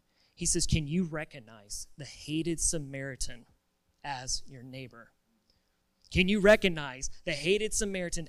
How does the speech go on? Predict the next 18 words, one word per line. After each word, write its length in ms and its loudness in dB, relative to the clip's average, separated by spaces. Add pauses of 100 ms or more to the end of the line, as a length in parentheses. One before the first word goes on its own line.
as 400 -4
your 140 -10
neighbor? 500 -12 (400)
Jews 340 6
and 100 4
Samaritans 480 4
have 220 2
a 80 4
long 460 8
history 680 -4 (880)
of, 600 0 (340)
let's 120 -4
just 120 -2
say, 200 -2 (200)
not 320 -2
liking 440 -2
each 240 -6
other. 320 -10